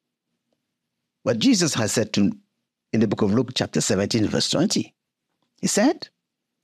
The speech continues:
"When he was demanded by the Pharisees, when the kingdom of God should come," he answered, saying, "The kingdom of God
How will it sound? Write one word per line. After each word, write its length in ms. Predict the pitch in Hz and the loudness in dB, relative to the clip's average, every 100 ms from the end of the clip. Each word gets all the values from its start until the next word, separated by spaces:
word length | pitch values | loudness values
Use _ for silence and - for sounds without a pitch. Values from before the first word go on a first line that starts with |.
| - | -2
"When 100 | 117 | 0
he 80 | 120 | 2
was 160 | 113 80 | 2 0
demanded 380 | 113 123 113 | 0 2 2
by 120 | 95 95 | 0 0
the 100 | 98 | 0
Pharisees, 680 | 101 98 - 165 - - - _ _ _ _ _ _ _ _ _ _ _ _ - | 0 0 0 0 0 -6 -14 _ _ _ _ _ _ _ _ _ _ _ _ 0
when 180 | 180 175 | 2 2
the 100 | 147 | 0
kingdom 300 | 143 131 113 | 0 2 0
of 160 | 104 | 0
God 220 | 175 208 | 2 2
should 160 | - 147 | 0 -2
come," 400 | 247 349 113 - _ _ | 0 2 2 -2 _ _
he 120 | - 240 | -2 2
answered, 540 | 320 320 - 78 - - _ _ _ _ - 180 - - | 2 2 0 -2 -4 -14 _ _ _ _ -20 -20 -20 -10
saying, 640 | - 131 123 147 170 165 _ _ _ _ _ _ _ - | -2 2 4 4 2 -2 _ _ _ _ _ _ _ -6
"The 100 | - | -6
kingdom 500 | - 123 117 117 104 | -2 0 2 2 0
of 140 | - | 0
God 260 | 101 69 | -2 -2